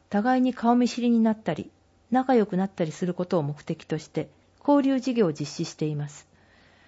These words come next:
第一回の交流事業では、北門馬小学校の児童が、北門馬小学校の創始者である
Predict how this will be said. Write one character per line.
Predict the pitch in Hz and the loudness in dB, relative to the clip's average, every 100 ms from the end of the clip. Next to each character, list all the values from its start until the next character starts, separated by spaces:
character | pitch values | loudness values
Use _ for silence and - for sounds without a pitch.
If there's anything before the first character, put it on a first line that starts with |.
| _ _ _ | _ _ _
第 | - 277 262 | -4 -2 -2
一 | |
回 | - 226 208 | -2 0 2
の | 175 | 0
交 | - 202 | 0 0
流 | 202 202 | 2 0
事 | 208 | 0
業 | 190 165 | -2 -2
で | 160 | -4
は、 | 151 - _ _ - | -6 -10 _ _ -8
北 | - 269 | 0 0
門 | 269 | 2
馬 | 262 262 | 0 0
小 | 269 262 | 2 2
学 | 262 254 | 0 -2
校 | 202 | -2
の | 165 160 | -2 -4
児 | 190 | -4
童 | 180 156 | -4 -4
が、 | 147 - _ _ _ | -8 -12 _ _ _
北 | - - 262 | -16 -2 0
門 | 269 | 0
馬 | 262 262 | -2 -2
小 | - 262 | 0 0
学 | 262 262 | 0 -2
校 | - 180 | -4 -2
の | 165 | -4
創 | - 254 | -2 -2
始 | 233 | -2
者 | - 196 | -4 -4
で | 170 | -4
あ | 160 | -8
る | - | -10